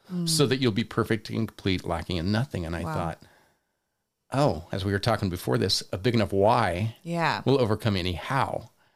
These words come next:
Speaker 1: Mm.
Speaker 2: Oh, the reason to consider it joy is because we will become perfect and complete.
Speaker 1: Yeah.
Speaker 2: And then, interestingly enough, if I can geek out for just a sec.
Speaker 1: Yeah, do it.
Speaker 2: So I'm, I'm an engineer by trade, and I had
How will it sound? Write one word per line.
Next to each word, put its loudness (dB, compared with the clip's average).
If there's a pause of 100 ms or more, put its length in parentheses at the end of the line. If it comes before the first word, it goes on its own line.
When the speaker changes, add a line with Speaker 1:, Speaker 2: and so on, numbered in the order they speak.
Speaker 1:
Mm. -6 (220)
Speaker 2:
Oh, 2 (200)
the -2
reason 4
to -6
consider 2
it -2
joy -4 (600)
is 2
because 2 (640)
we 4
will 4
become 0
perfect -2
and -2
complete. -4
Speaker 1:
Yeah. 0 (460)
Speaker 2:
And 6
then, 6
interestingly 6
enough, 2
if -2
I 2
can -2
geek -2
out 2
for -6
just -4
a -2
sec. 0
Speaker 1:
Yeah, 2
do -4
it. -2 (140)
Speaker 2:
So 4 (100)
I'm, 2
I'm 2
an 2
engineer 4
by 2
trade, 2 (280)
and 0
I 0
had -4